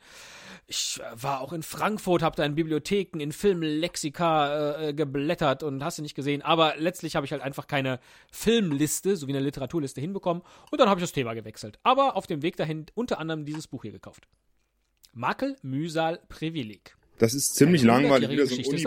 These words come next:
Speaker 1: Alleinerziehens.
Speaker 2: geb dir dafür, äh, zwei Punkte.
Speaker 1: Ja, okay. Fuck. Es hat auch keine Bewertung.
Speaker 2: Oh, ja, dann sind wir ja.
Speaker 1: Ja.
Speaker 2: Es tut mir leid, es war jetzt auch nicht, äh, als Retourkutsche,
Speaker 1: Nee, ist ja
Speaker 2: sondern
Speaker 1: richtig,
Speaker 2: es war
Speaker 1: du hast ja
Speaker 2: einfach
Speaker 1: völlig recht.
Speaker 2: langweilig.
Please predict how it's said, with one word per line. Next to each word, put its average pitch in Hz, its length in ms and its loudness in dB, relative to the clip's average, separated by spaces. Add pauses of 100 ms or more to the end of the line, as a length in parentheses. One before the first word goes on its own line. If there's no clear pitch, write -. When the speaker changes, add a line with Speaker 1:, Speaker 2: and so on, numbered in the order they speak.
Speaker 1:
Alleinerziehens. 131 360 -2
Speaker 2:
geb - 160 -6
dir 120 120 4
dafür, 110 640 2
äh, 95 80 -8 (180)
zwei 95 240 2
Punkte. 90 440 -10 (800)
Speaker 1:
Ja, 139 440 0
okay. 117 180 -12 (340)
Fuck. - 260 -20 (320)
Es 139 260 -10
hat 165 180 -4
auch 151 120 -4
keine 139 160 -2
Bewertung. 113 360 -10 (300)
Speaker 2:
Oh, 156 240 8 (260)
ja, 87 180 -2
dann 90 280 -10
sind 107 160 -10
wir 101 80 0
ja. 87 320 0
Speaker 1:
Ja. 139 100 -14 (920)
Speaker 2:
Es 90 60 -20
tut 107 160 -4
mir 107 80 6
leid, 98 160 8
es 90 140 0
war 98 100 10
jetzt 95 160 6
auch 87 100 -6
nicht, 117 380 0
äh, 98 340 4
als - 320 -2
Retourkutsche, 127 580 4
Speaker 1:
Nee, 208 60 12
ist 208 60 10
ja 202 80 6
Speaker 2:
sondern - 140 6
Speaker 1:
richtig, 90 120 4
Speaker 2:
es - 60 0
war 90 60 8
Speaker 1:
du 95 40 8
hast 95 80 4
ja 175 60 2
Speaker 2:
einfach 104 100 2
Speaker 1:
völlig 135 240 -4
recht. 85 140 -2
Speaker 2:
langweilig. 82 340 0